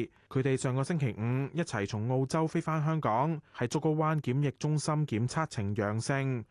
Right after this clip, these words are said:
病人喺潛伏期喺香港居住或者到訪嘅地點已經納入強制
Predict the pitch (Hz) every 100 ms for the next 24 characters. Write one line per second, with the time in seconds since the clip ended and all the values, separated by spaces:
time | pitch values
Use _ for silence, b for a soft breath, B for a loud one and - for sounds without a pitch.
0 | b - 123 135 123 107 120 165 120 101
1 | 131 120 107 120 131 160 170 117 131 143
2 | 160 160 131 117 110 120 110 147 147 123
3 | 117 107 135 135 123 110 110 110 131 165
4 | b b b 131 139 175 160 120 - 113
5 | - 107 120